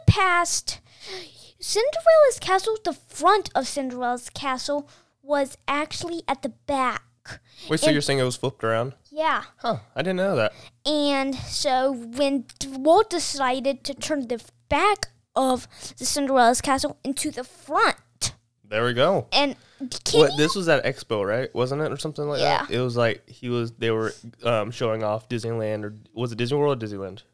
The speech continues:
Speaker 1: Um, think Disney World.
Speaker 2: Disney World. Um, I think he fl-, flipped around 'cause he thought it looked better and stuff. And
Speaker 1: Yeah.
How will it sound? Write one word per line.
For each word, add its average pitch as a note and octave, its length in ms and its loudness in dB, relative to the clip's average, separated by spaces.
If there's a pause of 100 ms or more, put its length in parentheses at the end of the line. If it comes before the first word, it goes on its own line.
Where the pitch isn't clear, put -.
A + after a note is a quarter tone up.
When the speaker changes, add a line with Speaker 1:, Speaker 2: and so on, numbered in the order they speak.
Speaker 1:
Um, C#4 540 -4 (180)
think C#4 280 -8
Disney - 340 -12
World. C3+ 380 -12
Speaker 2:
Disney A#2+ 180 -2
World. A2+ 380 -2 (340)
Um, G#2 460 0 (260)
I A2+ 60 -8
think A#2 200 -8
he A2+ 200 -8
fl-, A2+ 200 -20 (280)
flipped B2 240 -8
around A2+ 280 -2
'cause A#2 120 -10
he A#2 60 -12
thought G#2+ 220 -2
it G#2 60 -6
looked G#2+ 220 -10
better G#2 200 -8
and A2 80 -12
stuff. - 280 -12 (200)
And A2 200 2
Speaker 1:
Yeah. - 180 -2